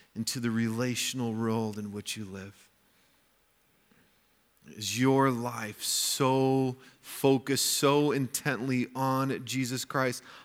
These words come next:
on what God has done for you, that people would say, "Peace is just a normal way in which they live"?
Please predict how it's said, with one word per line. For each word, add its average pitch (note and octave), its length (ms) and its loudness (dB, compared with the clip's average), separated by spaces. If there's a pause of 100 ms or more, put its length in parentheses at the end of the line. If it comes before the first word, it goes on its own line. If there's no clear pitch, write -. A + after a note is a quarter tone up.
(100)
on C#3 360 4
what C#3 280 0
God C3 400 4
has A#2+ 220 -6
done A#2+ 340 -2
for B2+ 200 -8
you, G#2+ 280 -6 (1300)
that A#2+ 160 -4
people C3 360 0
would B2+ 140 -2
say, A#2 300 -4
"Peace D#3 400 -6
is A#2+ 100 -8
just B2 220 -8
a B2+ 40 -8
normal C3 380 -4
way B2+ 200 -6
in B2+ 100 -10
which B2+ 220 -8
they C3+ 100 -8
live"? B2+ 420 -10